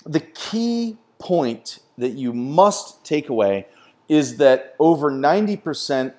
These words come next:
of the colonists in North America were Protestants. And the Protestant religion had, for lack of a better term, a doctrine that said,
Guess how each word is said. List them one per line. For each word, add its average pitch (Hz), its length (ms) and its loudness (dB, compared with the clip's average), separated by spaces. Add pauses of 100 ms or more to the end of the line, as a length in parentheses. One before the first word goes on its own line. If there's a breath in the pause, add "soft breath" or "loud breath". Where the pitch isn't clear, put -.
of 104 160 -4
the 110 80 -10
colonists 131 720 -2
in 110 100 -8
North 117 280 -6
America 110 480 -4
were 98 160 -8
Protestants. - 960 0 (760 soft breath)
And 139 140 4
the 120 60 2
Protestant 190 840 4
religion 147 760 4 (1400)
had, 160 440 8
for 143 100 0
lack 123 320 0
of 104 80 -10
a 101 60 -2
better 170 340 4
term, 135 440 -6 (300 soft breath)
a 104 180 -8 (220)
doctrine 139 840 4 (240)
that 139 240 2
said, 127 640 2